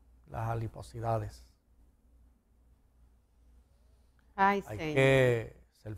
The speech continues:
Speaker 2: Estos
Speaker 1: fuerte.
Speaker 2: son casos reales que pasaron, ¿saben? Allá
Speaker 1: Ah,
Speaker 2: en
Speaker 1: hay
Speaker 2: Londres.
Speaker 1: que, hay que ser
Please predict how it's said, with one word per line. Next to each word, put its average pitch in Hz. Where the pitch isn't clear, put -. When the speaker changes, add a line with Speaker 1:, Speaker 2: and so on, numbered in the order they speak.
Speaker 2:
Estos 269
Speaker 1:
fuerte. -
Speaker 2:
son 359
casos 320
reales 233
que -
pasaron, 233
¿saben? 220
Allá 180
Speaker 1:
Ah, 277
Speaker 2:
en 240
Speaker 1:
hay 202
Speaker 2:
Londres. 202
Speaker 1:
que, 135
hay 110
que 139
ser 143